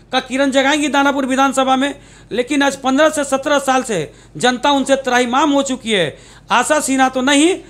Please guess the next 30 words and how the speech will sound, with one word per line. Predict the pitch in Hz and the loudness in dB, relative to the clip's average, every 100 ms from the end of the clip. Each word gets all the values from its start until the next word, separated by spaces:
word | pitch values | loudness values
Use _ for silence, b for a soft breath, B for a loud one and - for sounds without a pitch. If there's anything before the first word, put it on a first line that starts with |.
| B B | B B
लेकिन | 233 240 262 | -2 -2 -6
पूरे | 254 285 294 | -2 0 2
दानापुर | 240 269 285 240 269 | 2 2 2 -2 -4
की | 254 | -2
निराशा | 233 233 233 | 0 0 0
जरूर | 254 185 220 294 | -2 -2 -2 -2
कर | 285 277 | 0 0
दी | 277 | 2
है। | 277 311 285 B B B | 2 0 -2 B B B
इसलिए | 202 220 269 | -6 0 0
मैं | 254 262 | 2 0
आपके | - 262 269 | 0 -2 -2
चैनल | 269 - 247 330 | -4 0 2 2
के | 330 294 | 2 0
माध्यम | 285 240 294 | 0 2 0
से | 285 294 | 0 -2
उनको | 269 277 262 - B B | -2 -2 -6 -8 B B
बोलना | 165 269 294 | 0 2 2
चाहता | 294 277 277 | 2 0 2
हूं | 262 294 | 2 2
कि | 269 - - - | -2 -8 -16 -6
वो | 214 233 - | -4 -4 -2
आशा | 262 294 | 0 2
सिन्हा | 320 294 277 | 0 0 0
नाम | 262 262 | 2 0
उनका | 254 240 | -2 -4
नहीं | 202 269 | -2 -2
होना | 294 269 | 0 0
चाहिए | 254 262 | -2 -2
था, | 262 294 294 | 0 0 -2